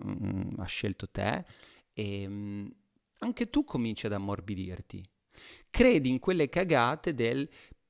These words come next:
prima c'è la, la seduzione e poi l'amore e,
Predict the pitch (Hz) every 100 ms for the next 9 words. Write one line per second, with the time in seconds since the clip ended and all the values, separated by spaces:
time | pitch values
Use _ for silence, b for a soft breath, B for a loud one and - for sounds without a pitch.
0 | _ _ _ 185 185 151 - - 139 127
1 | 120 113 123 127 - 160 226 - - 131
2 | 123 147 185 214 269 - 123 127 143 -
3 | 139 147 151 127 117 127 143 151 160 165
4 | 135 123